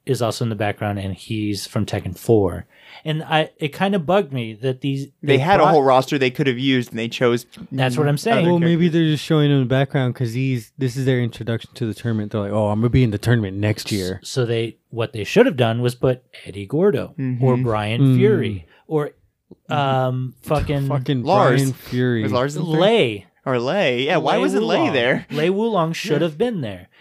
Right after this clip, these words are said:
Speaker 1: But yeah, Lars comes Tekken six.
Speaker 2: I was like, "I don't know when Lars
Speaker 3: Fuck,
Speaker 2: coming."
Speaker 3: dude, I'm, <laughs> oh, fuck. I, I just want them to make more.
Speaker 1: I
Speaker 3: Like,
Speaker 1: want
Speaker 3: I,
Speaker 1: them to
Speaker 3: I
Speaker 1: make
Speaker 3: loved
Speaker 1: more.
Speaker 3: it. I loved
Speaker 1: Yeah.
Speaker 3: the show. I really, really did.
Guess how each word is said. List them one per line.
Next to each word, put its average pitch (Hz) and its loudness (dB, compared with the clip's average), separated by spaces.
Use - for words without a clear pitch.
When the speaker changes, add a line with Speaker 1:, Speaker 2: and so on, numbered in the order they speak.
Speaker 1:
But 151 2
yeah, 127 0
Lars 131 -2
comes 113 -10
Tekken 101 -12
six. - -14
Speaker 2:
I 123 -2
was 120 -2
like, 120 -2
"I 123 0
don't 120 -2
know 113 0
when 113 -4
Lars 113 -2
Speaker 3:
Fuck, 107 4
Speaker 2:
coming." 117 -6
Speaker 3:
dude, 120 -2
I'm, 139 0
<laughs> - -20
oh, 110 -12
fuck. - -10
I, 143 2
I 156 2
just 147 -2
want 147 2
them 143 4
to 131 6
make 113 0
more. 104 -2
Speaker 1:
I 175 -4
Speaker 3:
Like, 165 2
Speaker 1:
want 165 4
Speaker 3:
I, 170 4
Speaker 1:
them 175 4
to 165 0
Speaker 3:
I 175 2
Speaker 1:
make 180 4
Speaker 3:
loved 214 4
Speaker 1:
more. 208 4
Speaker 3:
it. 147 -2
I 139 2
loved 151 4
Speaker 1:
Yeah. 127 -2
Speaker 3:
the 131 4
show. 117 0
I 110 0
really, 123 0
really 110 -2
did. 104 -4